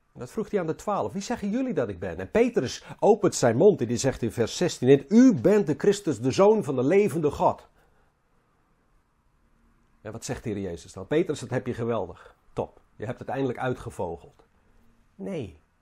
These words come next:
Vers zeventien. En Jezus antwoordde en zei tegen hem, "Zalig bent u,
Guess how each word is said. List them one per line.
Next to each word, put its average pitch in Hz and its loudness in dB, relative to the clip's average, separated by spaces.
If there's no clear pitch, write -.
Vers - -18
zeventien. 104 -10
En 107 -6
Jezus 170 -2
antwoordde 156 -6
en 110 -10
zei 131 -6
tegen 120 -8
hem, 117 -6
"Zalig 247 -4
bent 160 -8
u, 196 -6